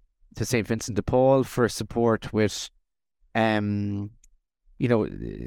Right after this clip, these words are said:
gas in particular, and, you know, the level of arrears, and we're, we're hearing that, and, and the level of anxiety, as you say, that people must be experiencing. Just on, you're saying that lifting of the moratorium,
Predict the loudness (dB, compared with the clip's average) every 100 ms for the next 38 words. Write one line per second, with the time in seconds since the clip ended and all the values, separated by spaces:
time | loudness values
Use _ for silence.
0 | 0 2 2 0 -4 -4 0 0 4 4
1 | 2 0 _ _ _ _ _ _ -6 -2
2 | -2 -2 -4 -4 -2 0 2 4 4 2
3 | 0 0 2 4 2 0 -2 -2 0 0
4 | 2 2 2 2 2 2 -2 -4 -4 -8
5 | _ _ _ _ 2 4 6 4 4 2
6 | 2 4 4 4 4 2 0 -4 -4 0
7 | 0 -2 -2 -2 0 -2 -2 -2 -2 -4
8 | 0 2 2 0 -2 -2 -4 -12 -20 _
9 | _ _ -2 0 2 2 2 2 2 4
10 | 4 2 0 -4 -2 0 2 2 2 2
11 | 4 2 0